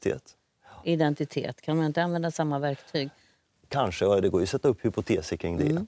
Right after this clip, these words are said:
Speaker 1: Men det blir ju snabbt oerhört komplicerat.
Speaker 2: Mm.
Speaker 1: <laughs> Jag har inte tänkt längs dem.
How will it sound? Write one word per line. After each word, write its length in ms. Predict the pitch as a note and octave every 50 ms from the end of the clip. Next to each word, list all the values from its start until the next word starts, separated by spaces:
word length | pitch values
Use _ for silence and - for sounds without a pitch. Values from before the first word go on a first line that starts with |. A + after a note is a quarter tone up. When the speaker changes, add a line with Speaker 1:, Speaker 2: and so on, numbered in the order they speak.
| - -
Speaker 1:
Men 80 | F#2+ F#2+
det 60 | F#2+
blir 140 | F#2+ G2+ -
ju 60 | -
snabbt 360 | - - F#2 F2+ - _ -
oerhört 460 | - G#2+ F#2 F#2 F#2+ G#2+ G2+ F#2 - -
komplicerat. 760 | - E2+ E2 - - - G2 - - - - - - - -
Speaker 2:
Mm. 200 | D3 D#3 E3 F#3 G3
Speaker 1:
<laughs> 60 | - - C4 G2 - _ _
Jag 60 | -
har 80 | - A#2+
inte 140 | A#2+ - G#2
tänkt 300 | - C#3 C3 E3 C#3 -
längs 160 | C3 A#2+ -
dem. 280 | A2+ G2+ A2 A#2 A2+